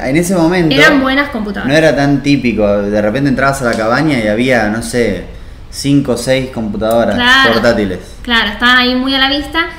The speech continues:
Speaker 1: Sí.
Speaker 2: Y, eh, había que arreglar algo en la cabaña, no me acuerdo exactamente qué.
Speaker 1: Ujú.
Speaker 2: Y entonces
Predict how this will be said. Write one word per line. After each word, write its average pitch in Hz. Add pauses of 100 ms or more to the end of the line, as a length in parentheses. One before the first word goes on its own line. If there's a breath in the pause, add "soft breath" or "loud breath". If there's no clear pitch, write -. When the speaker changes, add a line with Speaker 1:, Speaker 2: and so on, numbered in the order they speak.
(140)
Speaker 1:
Sí. -
Speaker 2:
Y, 359
eh, 233 (200)
había 302
que 320
arreglar 269
algo 294
en 277
la 254
cabaña, 262
no 247
me 254
acuerdo 247
exactamente 254
qué. 320 (240)
Speaker 1:
Ujú. 107 (180)
Speaker 2:
Y 277
entonces 311